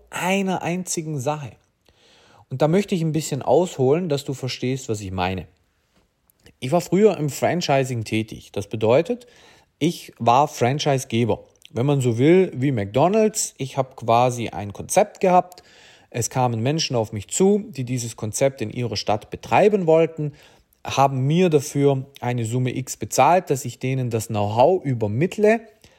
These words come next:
Das heißt, ähm, die wurden von uns geschult, die wurden von uns eingelernt, ähm, von uns kam die Ausstattung, äh, des Ladens, die mussten sich darum nicht kümmern. Am langen Ende mussten sie einfach nur die ganze Thematik beherrschen und dann vor Ort eben selber umsetzen.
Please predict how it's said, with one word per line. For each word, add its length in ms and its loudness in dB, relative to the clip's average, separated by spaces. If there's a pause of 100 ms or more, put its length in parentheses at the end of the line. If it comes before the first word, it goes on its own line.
(100)
Das 180 -10
heißt, 400 0
ähm, 420 -4
die 120 -8
wurden 200 -2
von 160 -8
uns 300 -6
geschult, 720 2
die 140 -6
wurden 320 -2
von 160 -6
uns 440 -8 (280)
eingelernt, 1000 2 (400)
ähm, 460 -2
von 180 -4
uns 240 -4
kam 300 -2
die 140 0
Ausstattung, 960 2
äh, 160 -4
des 180 -10
Ladens, 540 0
die 80 -8
mussten 340 -6
sich 180 -6
darum 420 0
nicht 220 -8
kümmern. 380 2 (260)
Am 140 -6
langen 240 0
Ende 240 0
mussten 320 -2
sie 140 -2
einfach 240 -2
nur 180 0
die 80 -2
ganze 320 -4
Thematik 500 -6
beherrschen 520 2
und 180 -6
dann 180 0
vor 180 -2
Ort 300 2
eben 220 -6
selber 320 -4
umsetzen. 580 -8